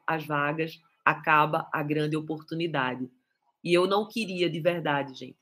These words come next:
deixar ninguém de fora. Eu queria que todos vocês dessem o sim pra vocês. O sim pra você. E quando você entra num curso que nem esse, você vai ter que se comprometer cem por cento com a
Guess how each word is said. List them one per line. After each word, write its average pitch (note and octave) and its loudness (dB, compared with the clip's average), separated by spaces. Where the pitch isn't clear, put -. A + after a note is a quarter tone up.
deixar E3 0
ninguém F3+ -4
de F3 -16
fora. - -2
Eu E3 2
queria G3+ 0
que - -10
todos A3 4
vocês E3+ 0
dessem F3 0
o G#3+ -2
sim A3 -4
pra G3 4
vocês. E3 -4
O G3+ -2
sim A#3 -2
pra A3 2
você. G#3+ 0
E - -6
quando B3+ 0
você E3+ 0
entra F#3+ 0
num G#3 -2
curso G3 -2
que - -12
nem D3+ -2
esse, - -2
você E3+ 4
vai G3 4
ter G#3 0
que - -8
se - -6
comprometer G3 0
cem A3 2
por C4 -4
cento G3+ -2
com G#3 0
a F#3+ 4